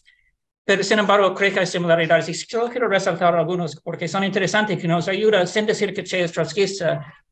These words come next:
nos ayuda en entender un poco la, los planteamientos de Che. Uno es que Che no era etapista, ¿no? Entonces hay una especie de afinidad con la revolución permanente.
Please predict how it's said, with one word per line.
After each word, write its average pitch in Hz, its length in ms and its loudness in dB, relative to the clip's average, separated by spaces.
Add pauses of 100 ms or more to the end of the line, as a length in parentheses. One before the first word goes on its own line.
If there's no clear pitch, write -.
(140)
nos 165 160 0
ayuda 170 480 4
en 160 320 -4
entender 175 480 0
un 160 100 -2
poco 170 340 -2
la, 147 480 -4
los 151 220 -4
planteamientos 151 560 -2
de 151 100 -4
Che. 151 360 -4 (680)
Uno 269 320 2
es 196 160 0
que 185 380 -2
Che 196 180 0
no 196 180 2
era 180 120 4
etapista, 165 640 -2 (260)
¿no? 175 300 0
Entonces 180 460 -2
hay 175 260 0
una 185 100 -2
especie 185 340 -4
de 175 60 2
afinidad 165 540 2
con 170 160 -2
la 151 220 0
revolución 160 460 -4
permanente. 147 720 -4